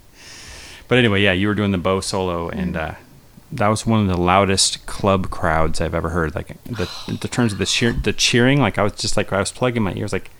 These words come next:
Speaker 1: "You guys are hurting my ears. Stop screaming like that." Like, it was, like,
Speaker 2: <laughs>
Speaker 1: really the ovation that you got for that.
Speaker 2: Aw.
Speaker 1: It was a really cool moment.
Speaker 2: It's funny 'cause I didn't, um, that's now one of my favorite songs to play,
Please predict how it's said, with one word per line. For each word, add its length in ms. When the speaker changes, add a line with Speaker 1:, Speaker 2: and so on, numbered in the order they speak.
Speaker 1:
"You 100
guys 260
are 60
hurting 320
my 80
ears. 220
Stop 640
screaming 420
like 180
that." 320
Like, 200
it 160
was, 100
like, 320
Speaker 2:
<laughs> 100
Speaker 1:
really 480
the 200
ovation 580
that 160
you 100
got 300
for 80
that. 260
Speaker 2:
Aw. 20
Speaker 1:
It 40
was 140
a 80
really 340
cool 280
moment. 400
Speaker 2:
It's 180
funny 240
'cause 260
I 160
didn't, 340
um, 300
that's 180
now 240
one 140
of 60
my 100
favorite 300
songs 280
to 60
play, 400